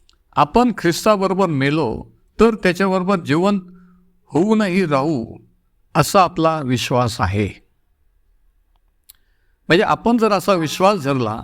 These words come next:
आपण जर असं मानलं, समजलं की त्याचं मरण हे आपल्यासाठी झालं, त्याच्याबरोबर आपणही मेलो, तर नंतरचं उरलेलं जीवन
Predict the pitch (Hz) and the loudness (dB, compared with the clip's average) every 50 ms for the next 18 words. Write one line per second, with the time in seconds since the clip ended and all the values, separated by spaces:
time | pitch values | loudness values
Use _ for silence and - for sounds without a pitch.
0 | - - - 127 - - 208 208 196 202 190 175 - - 196 185 185 - - - | -10 -8 -8 -6 -2 -2 0 0 2 0 0 0 -2 -2 -2 -4 -4 -8 -18 -20
1 | _ _ _ _ - 113 113 127 131 139 147 151 156 170 165 147 - - 135 131 | _ _ _ _ -8 -2 0 0 2 0 0 -2 0 -2 -2 -2 -2 -2 -2 -2
2 | 131 131 127 123 113 95 95 113 - - _ _ _ _ _ - - 208 226 214 | -2 -2 -2 -4 -6 -6 -8 -12 -16 -20 _ _ _ _ _ 0 2 2 2 2
3 | - - 185 185 185 - 220 214 190 190 190 190 185 180 180 175 180 185 180 175 | 2 2 2 2 2 0 -2 0 0 0 0 0 0 0 0 0 0 2 0 0
4 | 175 - 175 156 185 185 156 139 127 120 110 113 120 - - - _ _ _ _ | 0 -2 -2 0 0 0 0 0 0 -2 -2 -4 -6 -10 -14 -20 _ _ _ _
5 | _ _ _ - 156 160 165 - 202 196 196 - - - _ _ - 131 139 160 | _ _ _ 0 2 2 2 2 0 0 0 -2 -8 -14 _ _ -2 0 0 2
6 | 185 185 202 180 156 143 - 190 170 180 180 185 170 180 117 120 117 117 127 120 | 2 2 2 2 0 2 2 0 0 0 0 -2 -2 -2 -2 -2 -2 0 -2 -2
7 | - - - _ _ _ _ _ _ _ _ _ - 214 214 180 143 131 147 160 | -4 -6 -12 _ _ _ _ _ _ _ _ _ 0 2 2 2 0 0 0 0
8 | 165 160 - 233 226 226 - 247 214 175 156 156 175 190 208 220 202 165 127 135 | -2 0 0 0 0 0 0 0 0 0 0 0 0 0 0 0 -2 -2 -2 -2
9 | 151 160 165 143 113 120 | 0 0 0 -2 -2 -4